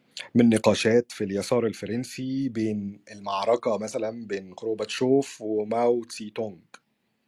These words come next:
ورأي اليسار الفرنسي فيها. اتفرجوا عن النقاش اللي كان بين وجودية سارتر ووجودية فوكو. اسمعوا الشكسبير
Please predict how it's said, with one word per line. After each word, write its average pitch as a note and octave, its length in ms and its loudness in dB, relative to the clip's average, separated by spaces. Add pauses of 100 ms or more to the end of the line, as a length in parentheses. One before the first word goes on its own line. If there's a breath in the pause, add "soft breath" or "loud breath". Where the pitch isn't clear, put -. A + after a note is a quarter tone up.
(520)
ورأي G#2+ 400 4
اليسار F#2+ 640 -4
الفرنسي G#2+ 480 -6
فيها. F#2 280 -12 (1400 loud breath)
اتفرجوا B2+ 680 8
عن G#2 200 6
النقاش G#2+ 580 6
اللي G#2+ 180 4
كان A#2 340 8
بين A#2+ 480 8
وجودية A2+ 840 8
سارتر B2 460 6 (180)
ووجودية A2+ 1000 -4
فوكو. A#2 360 -4 (2250)
اسمعوا B2 580 8
الشكسبير A#2 1080 -2